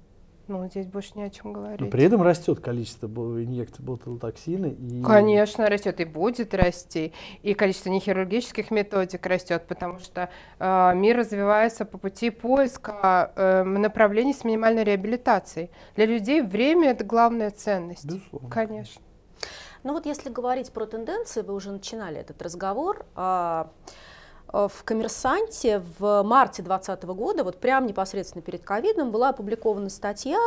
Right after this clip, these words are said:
Speaker 3: где описаны тренды запросов, э, пациентов врача-косметолога. Это естественная красота, натуральная внешность и бодипози-, позитив. Э, вы упоминали здоровье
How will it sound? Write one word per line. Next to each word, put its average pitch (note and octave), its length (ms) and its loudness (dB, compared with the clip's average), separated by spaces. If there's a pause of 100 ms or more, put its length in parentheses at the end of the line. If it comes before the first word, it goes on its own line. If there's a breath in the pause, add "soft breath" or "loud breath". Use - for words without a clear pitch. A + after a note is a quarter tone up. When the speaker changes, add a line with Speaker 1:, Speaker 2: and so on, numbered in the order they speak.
(120)
Speaker 3:
где D4 340 -2
описаны A3 640 -2
тренды B3+ 520 0
запросов, G#3 680 -2 (220)
э, D#3+ 240 -2
пациентов F#3 400 -10
врача-косметолога. F3 1080 -8 (560 loud breath)
Это F3+ 280 -2
естественная F3 600 -6
красота, E4 540 -2
натуральная G3+ 600 -2
внешность C4+ 640 -2
и B3 160 -6
бодипози-, F#3+ 760 -8
позитив. - 500 -8 (300)
Э, F3 400 -2
вы D4+ 540 -4
упоминали C4+ 1080 -2 (260 soft breath)
здоровье G#3+ 720 0